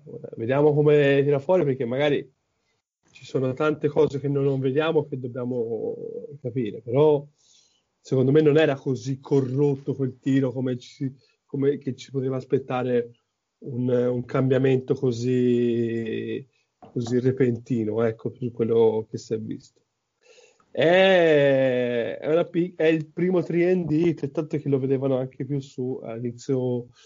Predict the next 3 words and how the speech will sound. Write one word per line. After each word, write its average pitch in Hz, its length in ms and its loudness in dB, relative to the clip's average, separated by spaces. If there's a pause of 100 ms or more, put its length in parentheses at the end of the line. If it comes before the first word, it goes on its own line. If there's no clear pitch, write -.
(360)
a, 120 960 -2 (760)
intorno 139 720 4
a 131 600 0